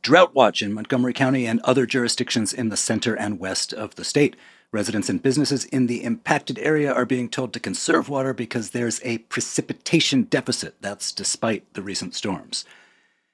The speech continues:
If things don't improve soon, the state will have to impose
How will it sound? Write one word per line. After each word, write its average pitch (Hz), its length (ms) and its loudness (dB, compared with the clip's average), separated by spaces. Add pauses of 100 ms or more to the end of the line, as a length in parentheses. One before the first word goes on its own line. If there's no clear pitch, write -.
If 117 120 -6
things 113 240 0
don't 113 180 4
improve 107 300 -2
soon, 170 320 6
the 131 80 0
state - 400 -2
will 113 220 -2
have 135 320 2
to 127 180 0
impose 101 600 -6